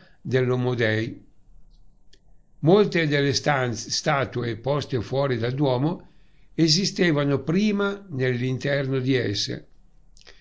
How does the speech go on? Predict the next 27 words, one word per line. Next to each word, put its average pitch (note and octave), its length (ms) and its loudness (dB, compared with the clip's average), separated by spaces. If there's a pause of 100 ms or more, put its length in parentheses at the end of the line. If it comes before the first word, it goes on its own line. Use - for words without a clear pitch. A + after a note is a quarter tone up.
(240)
e F#3+ 160 6
non G#3 300 2
si G3 200 0
f-, - 240 -6
sa E3+ 440 -4
da E3 260 -4
chi F#3+ 380 -2
venissero E3 720 0
barbaramente C#3+ 760 -2
esposte D3+ 540 -4
alle C#3 120 0
intemperie. B2 880 -4 (1600)
Prima F3+ 380 4
di C3 520 0 (240)
San D3 360 2
Carlo, A#2 720 -2 (380)
il A#2 160 -8
Duomo D#3+ 280 2
di C#3 100 4
Milano C#3 680 0 (300)
era D3+ 380 2
un B2 220 -2
pantheon F3 840 0
per C#3 140 -4
gli B2+ 240 -2
uomini C#3 440 0
illustri, A2+ 640 -4